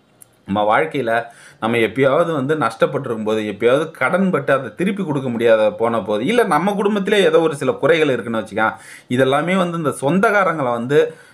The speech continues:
ஆஹ், அதை வந்து சொல்லி சொல்லி சந்தோஷப்படுவாங்க. ஒரு கடனாளியா இருந்தாவோ, இல்ல கணவன் மனைவிக்குள்ள ஒரு குழந்தை, இப்போ வந்து ஒரு புருஷன் பொண்டாட்டிக்கு ஒரு குழந்தை இல்லைன்னு வச்சுக்கலாம்,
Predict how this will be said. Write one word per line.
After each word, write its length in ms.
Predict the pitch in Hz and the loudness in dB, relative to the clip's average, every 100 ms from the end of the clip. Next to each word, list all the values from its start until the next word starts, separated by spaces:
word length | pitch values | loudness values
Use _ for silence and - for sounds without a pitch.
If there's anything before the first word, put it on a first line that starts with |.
| _ | _
ஆஹ், 420 | 123 123 117 117 107 - _ | 0 4 4 2 -2 -14 _
அதை 180 | 117 139 | -2 2
வந்து 220 | 143 165 214 175 127 117 101 | 0 4 4 4 4 2 0
சொல்லி 260 | - 175 202 | 0 2 2
சொல்லி 220 | 202 202 | 0 0
சந்தோஷப்படுவாங்க. 680 | 196 180 170 165 131 107 90 73 _ - | 0 0 0 -2 -2 -2 -2 -6 _ -4
ஒரு 160 | 104 | -4
கடனாளியா 520 | 98 107 143 160 143 | 0 0 0 2 2
இருந்தாவோ, 340 | 123 110 107 104 120 | 0 2 2 2 2
இல்ல 160 | 151 151 | 0 0
கணவன் 360 | 135 156 190 | 0 0 2
மனைவிக்குள்ள 300 | 175 151 143 | 0 0 0
ஒரு 140 | 131 101 | 0 0
குழந்தை, 400 | 127 135 156 143 | 2 2 2 0
இப்போ 200 | - 135 131 | 0 2 2
வந்து 180 | 127 147 | 2 0
ஒரு 100 | 139 | -2
புருஷன் 320 | 135 160 170 160 | -2 -6 -4 -2
பொண்டாட்டிக்கு 320 | 127 127 127 | 0 0 -2
ஒரு 80 | 123 | 0
குழந்தை 300 | 131 139 131 | 0 2 0
இல்லைன்னு 260 | 117 120 | 0 -2
வச்சுக்கலாம், 360 | 104 107 104 | -8 -4 -4